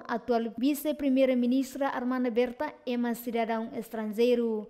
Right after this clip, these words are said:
Presidente Comissão Jurídica Político Partido Kunto, José Edmundo Caetano Hateten, Ângela Freitas tem que responsabilizar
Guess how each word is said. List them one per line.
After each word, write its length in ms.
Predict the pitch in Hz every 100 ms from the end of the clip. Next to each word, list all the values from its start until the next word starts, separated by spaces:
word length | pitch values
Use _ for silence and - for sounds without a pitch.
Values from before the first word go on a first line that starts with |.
| -
Presidente 540 | 226 226 208 247 247
Comissão 560 | 254 247 240 240 247 247
Jurídica 640 | 214 240 247 247 - 220
Político 600 | - - 233 247 262 247
Partido 440 | 240 240 269 254
Kunto, 500 | 262 247 233 220 269 320 - -
José 420 | 220 226 220 233
Edmundo 380 | 226 240 247 254
Caetano 460 | 254 240 247 247 262
Hateten, 600 | 214 240 247 226 240 311 - - -
Ângela 380 | 226 220 233
Freitas 480 | 220 240 247 262 269
tem 260 | - 285 285
que 140 | 294
responsabilizar 1000 | 277 269 - 269 262 262 247 247 214 285